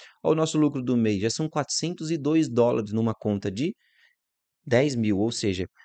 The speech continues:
você divide isso por cem, daria quatro dólares numa conta de cem dólares, é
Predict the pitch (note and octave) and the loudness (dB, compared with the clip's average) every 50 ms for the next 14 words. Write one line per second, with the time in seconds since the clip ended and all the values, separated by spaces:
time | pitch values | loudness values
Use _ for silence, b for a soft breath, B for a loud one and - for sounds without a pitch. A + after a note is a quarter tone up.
0 | b b - G2+ - - G#2 G#2 G#2 F#2+ F#2+ G#2 G2+ G2 G2 - A#2 - - C#3 | b b -10 -8 -6 -4 -2 -2 -2 0 0 0 -2 -2 -4 -4 -4 -4 -4 -4
1 | C3+ - - A#2+ A2 B2+ D#3 D3+ b b b b b G#2 A2 G#2+ G#2 G#2+ A2+ A2+ | -4 -2 -2 -2 -2 -2 -2 -4 b b b b b 0 2 2 2 2 2 2
2 | G#2+ G2 F#2+ - b b b _ _ _ _ - - C#3 E3 A3 - - F3+ E3 | 2 2 0 -4 b b b _ _ _ _ 0 2 2 2 0 -2 -4 -4 -4
3 | D3+ A#2+ A2 G#2+ A2+ B2+ C#3 D#3 D#3 D#3 D#3 D3 D3+ D3 C#3+ C#3 - - B2+ C3+ | 0 4 6 6 8 8 6 4 2 0 -2 -2 -2 0 -2 -2 -2 -4 -4 -4
4 | - C#3 B2+ C3 - - - A2+ A#2+ C#3 B2+ A#2 G2+ F#2 F#2 F2+ F#2 A2 | -4 -4 -4 -4 -2 -2 0 0 0 2 2 4 4 2 2 0 -2 -4